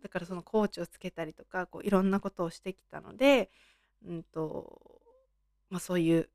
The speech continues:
ふうに、まあ、一人ではね、もちろん変われなかったので、そういうサポートがあっ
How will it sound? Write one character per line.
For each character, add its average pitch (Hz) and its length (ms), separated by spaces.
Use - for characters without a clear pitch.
ふ - 160
う 175 60
に、 160 280
ま 208 80
あ、 - 20
一 - 220
人 294 100
で 220 100
は - 100
ね、 170 100
も 185 140
ち - 120
ろ 196 80
ん - 100
変 208 80
わ 208 60
れ 208 80
な 208 100
か 185 80
っ - 80
た - 100
の 156 120
で、 170 280
そ - 160
う 175 40
い 170 300
う 170 100
サ - 180
ポ 202 160
ー 196 40
ト - 120
が 170 120
あ 170 40
っ - 60